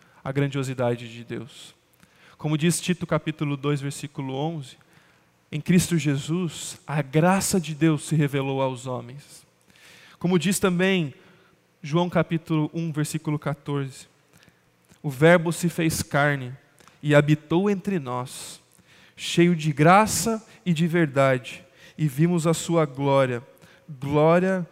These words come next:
como unigênito do Pai." O que todas as pessoas desse mundo imaginavam que seria só um bebê, é, na verdade,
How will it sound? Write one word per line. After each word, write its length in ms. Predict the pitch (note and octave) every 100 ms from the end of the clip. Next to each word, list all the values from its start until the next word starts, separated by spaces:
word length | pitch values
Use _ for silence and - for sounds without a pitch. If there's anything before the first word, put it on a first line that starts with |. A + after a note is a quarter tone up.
| -
como 340 | - E3 D3+ D#3
unigênito 760 | F#3 F3+ C#3 C#3+ D3 C#3+ - C3+ C3+
do 80 | C3+
Pai." 480 | - - B2 A2 G#2 - _ _ _ _ _ _ _ _ _ _ _ _ _ _ _
O 60 | D3
que 120 | D#3
todas 380 | D#3 E3+ F3+ F3+
as 100 | F3
pessoas 460 | F3 D#3 D#3+ D3+ C#3+
desse 260 | C#3+ -
mundo 340 | C#3+ C#3 B2 - _ _ _ _ _ _ _
imaginavam 600 | D3 C#3+ D3 D3 D3 D3+ D3
que 100 | -
seria 280 | D3+ C#3+
só 260 | C#3+ - D3+
um 140 | E3+
bebê, 420 | E3 D#3 B2+ C3+ B2+ _ _ _ _ _ _ - - _ _ _ _ _ _ _
é, 80 | C#3
na 120 | C3+
verdade, 720 | C#3+ C#3 C3+ C#3 C3 A#2+ -